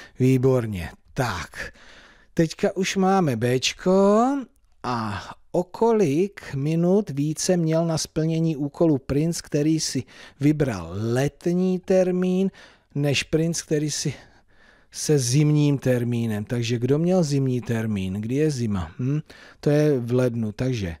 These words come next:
mezi lednem a ten letní měsíc červenec. Mezi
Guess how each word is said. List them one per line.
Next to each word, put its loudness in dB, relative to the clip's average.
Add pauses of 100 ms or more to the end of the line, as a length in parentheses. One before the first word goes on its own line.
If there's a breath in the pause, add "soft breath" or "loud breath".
(120)
mezi -2
lednem 0 (240)
a 2 (440 loud breath)
ten 2
letní 0
měsíc -2
červenec. 0
Mezi -2